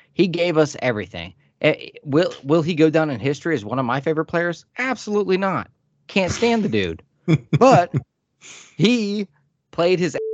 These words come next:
Speaker 1: ass off in that game, and I will never take that from him, man. I felt like everybody left it out on the field. And anybody that blames the field goal kicker or anything like that for, for that, that's, you're out of your mind. You're out of your stinking mind, dude. Can you imagine being that kid under that,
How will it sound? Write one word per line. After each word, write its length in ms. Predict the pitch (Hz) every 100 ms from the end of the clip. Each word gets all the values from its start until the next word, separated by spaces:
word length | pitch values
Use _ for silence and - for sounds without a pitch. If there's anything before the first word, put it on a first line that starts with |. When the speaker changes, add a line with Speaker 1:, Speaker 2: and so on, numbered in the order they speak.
| -
Speaker 1:
ass 80 |
off 220 | 127 107 113
in 60 |
that 160 | 107 107
game, 240 | 117 107
and 100 | 104
I 40 | 113
will 140 | 101
never 360 | 101 113 127 117
take 240 | 120 98
that 180 | 95 85
from 160 | 90
him, 160 | 87 87
man. 260 | 90 90 85 _ _ _ _ -
I 60 |
felt 140 | 117 160
like 160 | 131
everybody 320 | 135 139 135
left 220 | 123 127 -
it 80 |
out 100 | 120
on 100 | 120
the 60 | 107
field. 380 | 90 123 98 90 _ _ _ _
And 340 | 104 104 98
anybody 440 | 92 147 147 143 127
that 300 | 117 113 104
blames 380 | 123 135 135
the 60 | -
field 320 | - 139 139
goal 180 | 127 131
kicker 300 | 127 139 135
or 80 | 123
anything 320 | 135 131 135
like 180 | 131 120
that 260 | 135 135
for, 160 | - 120
for 160 | - 127
that, 240 | 127 135
that's, 320 | 127 123 -
you're 220 | 107 123
out 140 | 123 117
of 80 | 110
your 80 |
mind. 340 | 107 95 85 82 _ _ _ _ -
You're 140 | 113
out 200 | 127 156
of 60 | 160
your 120 | 151
stinking 400 | - 131 123 113
mind, 320 | 104 98 92
dude. 380 | 95 95 98 - - -
Can 140 | 160
you 100 | 214
imagine 540 | 196 117 113 120 117
being 180 | 113 120
that 180 | 113 113
kid 280 | - 113 117
under 180 | 107 101
that, 300 | 104 101